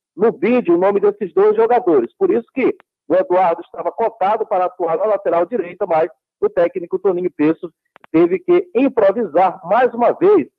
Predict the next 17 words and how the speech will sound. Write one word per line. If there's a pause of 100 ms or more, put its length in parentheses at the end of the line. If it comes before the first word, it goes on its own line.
(180)
o
Dedé,
que
é
zagueiro
de
área, (220)
atuando
exatamente
ali (180)
na
lateral
direita.
Então,
esses
dois
jogadores,